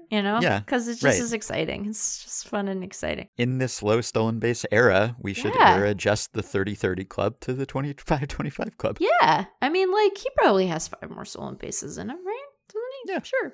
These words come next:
Speaker 1: Could be true.
Speaker 2: Hope so.
Speaker 1: So I thought you were gonna talk about Cal Raleigh hitting a bunch of home runs. They've been
Speaker 2: Oh,
Speaker 1: hitting
Speaker 2: yeah.
Speaker 1: a lot of home runs lately, those Mariners, you know?
Speaker 2: Yeah.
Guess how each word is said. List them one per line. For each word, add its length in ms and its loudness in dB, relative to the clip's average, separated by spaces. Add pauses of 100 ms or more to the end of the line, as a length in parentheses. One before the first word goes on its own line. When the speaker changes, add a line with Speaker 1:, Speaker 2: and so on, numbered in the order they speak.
(160)
Speaker 1:
Could 140 -2
be 80 -2
true. 300 -2
Speaker 2:
Hope 140 -14
so. 260 0
Speaker 1:
So 340 2
I 160 12
thought 240 6
you 100 4
were 140 4
gonna 160 0
talk 360 2
about 600 2
Cal 260 2
Raleigh 380 6
hitting 300 0
a 60 -4
bunch 240 0
of 100 -2
home 220 -4
runs. 240 -4
They've 120 0
been 100 2
Speaker 2:
Oh, 40 4
Speaker 1:
hitting 140 6
Speaker 2:
yeah. 60 4
Speaker 1:
a 20 2
lot 60 -2
of 280 2
home 180 2
runs 260 2
lately, 260 0
those 220 -4
Mariners, 760 -4
you 120 -6
know? 80 -2
Speaker 2:
Yeah. 180 2